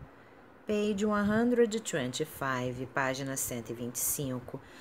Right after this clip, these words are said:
Name the projects and match. Nós teremos que colocar os nomes dos projetos e ligar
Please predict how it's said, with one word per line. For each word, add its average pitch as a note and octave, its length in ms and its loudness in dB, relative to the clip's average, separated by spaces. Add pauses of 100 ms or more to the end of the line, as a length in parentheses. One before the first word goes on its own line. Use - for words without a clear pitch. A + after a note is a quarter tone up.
(220)
Name G3 540 4
the D#3 120 2
projects C3+ 920 2
and F3+ 240 -2
match. - 400 -4
Nós C#3+ 200 -2
teremos D#3 500 0
que B2+ 320 -2 (360)
colocar C3+ 600 2
os F3+ 160 6
nomes D3 360 0
dos B2+ 220 -4
projetos C3 1000 0 (400)
e F3+ 280 6 (280)
ligar E3+ 720 6